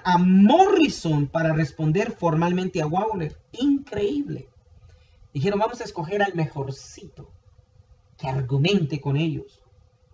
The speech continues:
¿Y qué pasó? Morrison, presidente de la Asociación de Iowa, sostenía que los adventistas del séptimo día siempre habían creído y enseñado la justificación por la fe.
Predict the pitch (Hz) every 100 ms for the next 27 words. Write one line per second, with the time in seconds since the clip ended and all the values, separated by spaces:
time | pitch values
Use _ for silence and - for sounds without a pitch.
0 | _ - 139 160 160 160 - 127 - _
1 | _ _ _ _ - _ _ _ - 143
2 | 202 254 277 269 262 - 175 - 156 202
3 | 202 214 202 175 170 147 135 190 190 160
4 | - _ _ 202 233 165 139 143 - -
5 | _ - 208 226 233 320 285 214 202 185
6 | 170 165 220 214 185 160 202 196 180 190
7 | 190 - 220 226 - 220 165 185 202 202
8 | 202 208 220 131 156 226 294 311 - -
9 | - 151 151 139 156 139 143 190 220 220
10 | 220 190 170 143 143 143 139 143 151 156
11 | 143 143 127